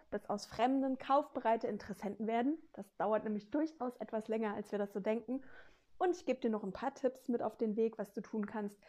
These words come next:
wenn du jetzt sofort Kunden brauchst. Die Tipps kommen ganz am Ende dieses Podcasts,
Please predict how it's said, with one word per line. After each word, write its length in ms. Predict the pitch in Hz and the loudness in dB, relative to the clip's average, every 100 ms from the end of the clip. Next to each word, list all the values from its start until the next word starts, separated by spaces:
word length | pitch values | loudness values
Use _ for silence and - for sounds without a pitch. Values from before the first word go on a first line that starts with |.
| - - _ | -20 -20 _
wenn 120 | 190 | -4
du 100 | 190 | -2
jetzt 400 | 185 214 220 - | 2 2 2 -2
sofort 460 | 233 - 196 196 - _ | -8 -2 0 0 -4 _
Kunden 280 | - 190 190 | -4 -4 -4
brauchst. 440 | - 175 180 - _ _ | -8 -10 -10 -18 _ _
Die 100 | 226 | -2
Tipps 280 | - 247 - | -2 -4 -4
kommen 240 | 220 214 | -4 -2
ganz 180 | 214 196 | -2 -4
am 120 | 180 | -4
Ende 260 | 233 285 302 | 0 2 4
dieses 240 | 277 262 | 4 2
Podcasts, 500 | - 240 - 247 240 | 0 0 2 0 0